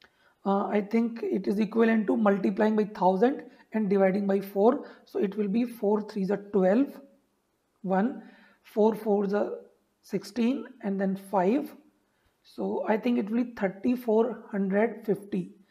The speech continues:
minus nine hundred. We can multiply by twenty-five also. So twenty-five into eight is two hundred. Twenty-five into three is seventy-five, plus twenty is ninety-five.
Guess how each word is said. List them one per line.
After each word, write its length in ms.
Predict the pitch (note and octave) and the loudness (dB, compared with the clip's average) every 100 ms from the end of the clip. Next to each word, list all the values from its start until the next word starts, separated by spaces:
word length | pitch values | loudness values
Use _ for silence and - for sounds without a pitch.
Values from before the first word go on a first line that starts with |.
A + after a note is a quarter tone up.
| _ _ | _ _
minus 520 | G3+ G3 G3 G#3+ G#3 - | 0 2 2 0 -4 -10
nine 300 | G3 F3+ E3 | -6 -6 -6
hundred. 340 | D#3 D#3+ E3 - _ _ - | -10 -10 -14 -16 _ _ -4
We 80 | A3 | 0
can 140 | A#3 | 4
multiply 600 | A3 G#3 A#3 G#3+ - G#3+ | 4 4 0 0 4 4
by 140 | A3+ A3 - - | 6 0 -2 0
twenty-five 420 | G#3+ G#3 A3 G#3+ | 0 2 0 2
also. 380 | G3 F#3+ C#4+ D#4 - - | 0 0 -4 -6 -16 -12
So 120 | A#3 | -8
twenty-five 640 | - A3 G#3+ A#3 A3+ A3+ A3+ | 0 2 2 4 4 4 -2
into 260 | G#3+ - A3+ | -2 -2 0
eight 160 | G3+ | 0
is 140 | G#3+ - | 0 -2
two 160 | A3 | -2
hundred. 380 | G3 G3+ A#3 C#4 - - - _ _ | 0 2 2 2 -10 -20 -20 _ _
Twenty-five 560 | A3 G#3+ G#3+ B3 A#3 A3+ | -2 0 0 2 4 4
into 180 | A3 A#3+ | 0 -2
three 180 | A3+ | -4
is 120 | A3+ - | -4 -2
seventy-five, 1000 | G3 G#3 G3 A3 G3+ - G3+ G3+ C#4 - - _ _ _ _ _ | 0 0 -2 -4 -6 2 4 4 0 -6 -20 _ _ _ _ _
plus 180 | A#3+ A#3+ | 2 2
twenty 520 | A#3+ A3 F#3+ G#3 E3+ - - _ | 2 0 0 -2 -4 -8 -20 _
is 140 | A3 G#3 | -4 0
ninety-five. 840 | F#3 F3+ F#3 E4+ A3 A3+ D4+ | 0 0 -2 0 2 2 0